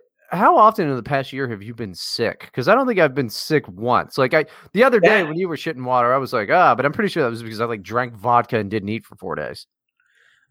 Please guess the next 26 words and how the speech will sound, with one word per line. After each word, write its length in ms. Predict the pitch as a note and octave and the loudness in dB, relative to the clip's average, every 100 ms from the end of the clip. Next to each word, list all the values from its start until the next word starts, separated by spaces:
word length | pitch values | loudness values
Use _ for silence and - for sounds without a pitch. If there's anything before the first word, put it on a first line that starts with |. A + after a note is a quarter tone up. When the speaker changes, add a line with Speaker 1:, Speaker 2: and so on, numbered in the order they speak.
| D#3 | 0
Speaker 2:
Uh, 680 | F#3 F#3 F#3+ F3 F3+ E3 D3+ - - | 2 4 2 4 4 2 -6 -12 -8
I, 480 | D3 G#3+ A#3+ F#3+ D3+ - _ _ _ - - - | -2 0 0 0 -8 -16 _ _ _ -20 -20 -14
uh, 60 | B2+ - _ _ _ | -14 -14 _ _ _
with 180 | E3+ F3+ | -6 -6
the 60 | |
food 260 | - C#4+ D#4 | -2 0 0
poisoning, 640 | E4 E4 D#4 D#4+ D4+ A#3+ | 0 -2 -2 -2 -4 -6
uh, 460 | - F3 F#3 F3+ - | -6 -2 2 2 2
I 100 | D#3 | 2
don't 120 | C#4 C#4+ | 4 6
think 120 | A#3+ | 6
I've 80 | F#3+ | 6
had 160 | E3+ - | 4 2
food 220 | E3 D#3+ | 0 6
poisoning 320 | D#3 B2+ A2+ | 6 6 0
in 80 | G2+ | -2
ages. 440 | C3 C3 D#2 G#2 - - - | 0 -2 -2 -8 -10 -12 2
In 100 | D3+ | 6
regards 360 | F3+ A#3 B3 | 6 6 6
to, 60 | G#3 | 4
like, 160 | C3+ - | 2 2
getting 180 | D3 | -4
sick, 320 | - - G3+ - | -2 0 0 0
sick, 300 | - E2 - | -8 -10 -10
like 160 | G#2+ G#2 | -12 -10
a, 200 | F#2 | -10